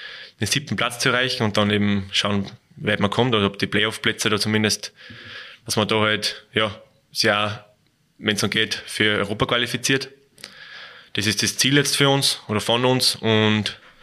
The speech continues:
und ja, dann im Sommer muss man sich, muss man sich zusammensitzen nach der Saison und einfach das ordentlich und genau bis ins kleinste Detail analysieren, dass uns sowas einfach nicht mehr passiert. Und da muss ja jeder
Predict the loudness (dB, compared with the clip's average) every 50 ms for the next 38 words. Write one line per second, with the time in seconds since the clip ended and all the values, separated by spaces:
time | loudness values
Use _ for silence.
0 | -20 -20 -18 -18 -18 -18 -18 -20 -20 -20 -20 -20 -20 -20 -16 -4 -2 0 0 0
1 | 0 -2 -4 -2 0 0 2 2 2 2 2 2 4 4 2 2 2 2 2 4
2 | 2 2 2 0 0 0 0 2 2 0 0 0 0 0 0 2 0 0 2 2
3 | 0 2 2 2 0 0 0 0 2 2 4 4 4 4 4 2 2 2 0 0
4 | 2 2 2 2 2 2 2 0 0 0 0 0 0 0 0 0 0 0 0 0
5 | -2 -2 0 0 0 2 2 2 2 4 4 4 4 4 2 0 -2 -6 -12 -18
6 | -20 _ -20 -18 -18 -18 -18 -20 -20 -16 -4 -2 -2 0 0 0 0 0 0 0
7 | 0 0 0 0 0 -2 -2 0 0 0 0 0 0 0 0 0 2 2 2 2
8 | 2 4 2 2 2 -2 -6 -12 -18 -20 -20 -18 -20 -20 -20 -20 -20 _ _ _
9 | _ -4 -2 0 0 0 2 2 2 4 4 4 2 2 0 0 0 2 4 2
10 | 2 2 2 0 2 2 2 2 2 0 0 0 2 2 2 0 0 -4 -10 -18
11 | _ _ _ _ _ _ _ _ _ _ _ _ -2 0 2 2 4 2 2 2
12 | 2 2 2 2 2 2 0 0 -2 -8 -16